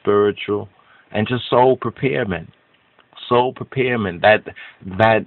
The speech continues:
um, diagram that we gave before, let's put some of this down. Let's get that diagram that we, 'cause we can touch on this and go into some more detail about this. But this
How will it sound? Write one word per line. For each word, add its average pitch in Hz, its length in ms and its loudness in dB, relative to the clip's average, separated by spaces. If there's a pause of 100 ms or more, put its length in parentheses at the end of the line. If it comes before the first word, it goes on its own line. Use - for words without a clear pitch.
(140)
um, 98 540 0 (600)
diagram 113 760 2
that 98 180 -2
we 98 160 -4
gave 95 420 -2
before, 90 540 -6
let's 98 200 -2 (640)
put 98 180 -8
some 92 200 -2
of 90 80 -2
this 90 140 -2 (100)
down. 90 240 -2
Let's 95 160 -6
get 95 160 -4 (100)
that 85 200 0
diagram 85 920 -2
that 82 200 -4
we, 85 200 -6
'cause 87 200 -6
we 95 120 0
can 104 200 -2
touch 98 320 -2
on 90 140 -2
this 92 160 0 (460)
and 87 180 -8
go 92 220 0
into 90 280 -8
some 90 100 -6
more 87 380 -4 (480)
detail 90 840 -4 (120)
about 85 500 0
this. 80 140 -10 (100)
But 90 140 -8
this 104 160 -2